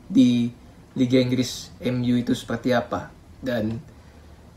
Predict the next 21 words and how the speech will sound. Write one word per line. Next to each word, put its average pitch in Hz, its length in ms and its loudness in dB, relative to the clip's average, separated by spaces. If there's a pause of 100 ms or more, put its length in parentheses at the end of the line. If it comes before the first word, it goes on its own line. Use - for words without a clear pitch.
(340)
gak 123 240 4
akan 135 160 0
mudah 160 320 6
buat 139 240 -2
M 127 160 0
U 127 80 4
juga 123 240 2
melawan 113 160 -2
Crystal 117 400 -4
Palace 113 320 -2
ini, 107 240 -4
karena 107 240 -6
mereka 117 320 -2
bermain 117 400 -2
ngepress 123 480 -2
dan 120 240 -2
terbuka. 120 560 -4 (800)
Dan 110 320 -4
itu 120 240 0
aja 135 160 6
dulu. 165 400 4